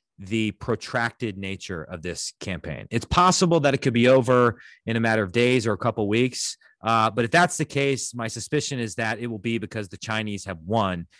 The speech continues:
and we've lost. If we're able to de-, de-, delay the initial invasion, we're gonna have to be able to surge forces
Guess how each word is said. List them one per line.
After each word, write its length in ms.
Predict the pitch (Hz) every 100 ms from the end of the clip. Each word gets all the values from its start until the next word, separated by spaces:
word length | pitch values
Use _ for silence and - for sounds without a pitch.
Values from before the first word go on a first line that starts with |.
| _ -
and 120 | 101
we've 220 | 107 92
lost. 500 | 92 82 64 - - _ _ _ _
If 100 | 120
we're 180 | 143 214
able 260 | 165 165 160
to 120 | 135
de-, 300 | 113 113 120
de-, 280 | 117 120 117 107
delay 420 | 113 110 131 143
the 120 | 120
initial 360 | 110 110 - 104
invasion, 640 | 87 107 117 120 98 87 - _ _
we're 160 | - 175
gonna 180 | 190 165
have 460 | - 135 139 135
to 180 | - 120
be 160 | 104 120
able 160 | 117 107
to 80 |
surge 460 | 95 - 135 127 120
forces 640 | - 110 113 - 113 101